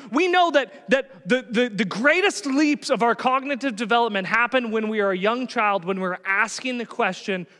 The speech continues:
"Why?" about everything. It's how we grow. I-, if you're, if you're an educator, we got a lot of educators. If you're an educator,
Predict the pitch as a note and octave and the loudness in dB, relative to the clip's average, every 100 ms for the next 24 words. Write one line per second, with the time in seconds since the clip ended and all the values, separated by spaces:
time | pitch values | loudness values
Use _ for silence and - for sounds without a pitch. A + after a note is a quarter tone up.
0 | _ E3+ F#3+ F#3+ F#3 F3 E3 - - E3 | _ -2 2 6 6 4 0 -4 -6 -2
1 | F3 E3+ D#3 - _ - F#3 F#3 C3+ D3 | 2 2 0 -12 _ -2 0 0 -2 -10
2 | D3 - C#3+ A#2+ _ _ _ _ _ _ | -10 -14 -20 -20 _ _ _ _ _ _
3 | _ _ _ _ _ _ _ _ _ - | _ _ _ _ _ _ _ _ _ -10
4 | F#3+ F#3 G#3 F3 D#4+ C#4 D3 A#3+ C4+ D4+ | -2 0 -2 -4 -6 -6 -8 -4 -2 0
5 | B3 D#4+ D4+ C4+ A#3+ D#4+ D#4 C#4+ C4+ G#3 | 0 2 2 0 0 2 2 2 0 2
6 | E4 C#4 B3 D4 A3 F3 A3 B3+ G#3 B3+ | 2 4 4 4 2 0 0 0 -2 -4
7 | C#4+ C4+ - D4 C#4 | -2 -2 0 -2 -2